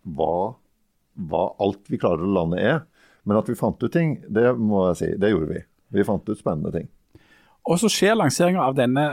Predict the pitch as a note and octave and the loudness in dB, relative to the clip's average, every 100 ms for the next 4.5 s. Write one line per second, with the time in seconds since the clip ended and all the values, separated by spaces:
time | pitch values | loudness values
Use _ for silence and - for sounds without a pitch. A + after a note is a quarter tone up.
0 | - - B2+ - D3+ - F#3 - F#3+ C3+ | -4 -4 -4 -2 -4 0 -2 0 -4 -2
1 | C3+ B2 B2 A#2+ C#3 D#3 - G3+ G#3 G3+ | -2 0 0 0 0 -2 0 0 0 -2
2 | - - - D3+ D#3+ F#3 E3 C#3+ D#3 G#3+ | -8 -10 -2 0 0 0 -2 -2 -2 -2
3 | G#3 - D#3+ - D#3 C#3+ B2+ - - - | -2 -2 -2 0 -2 0 -2 -2 -4 -2
4 | A#2 A#2+ G2 D#2+ G#2+ | 0 0 -2 -4 -6